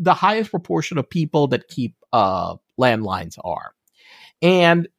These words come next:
they, it, they dug through the data to try to figure out, was it demographic? Was it this? Was it that? And actually, um,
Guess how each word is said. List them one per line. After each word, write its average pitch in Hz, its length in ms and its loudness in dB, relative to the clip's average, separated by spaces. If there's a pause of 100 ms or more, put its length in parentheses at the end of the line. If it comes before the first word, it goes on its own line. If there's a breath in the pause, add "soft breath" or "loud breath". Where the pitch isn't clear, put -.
(140)
they, 185 400 2
it, 170 180 2
they 220 180 4
dug 269 440 2
through 240 180 -2
the 214 100 2
data 214 320 0
to - 120 -10
try 185 260 0
to 170 80 0
figure 165 320 0
out, 135 160 2
was 120 160 -4
it 117 60 -18
demographic? 135 640 0
Was 113 120 -4
it 110 160 -14
this? 135 220 -2
Was 127 200 -4
it 110 100 -14
that? 113 240 -2 (680 loud breath)
And 240 100 4
actually, 214 560 0
um, 214 460 2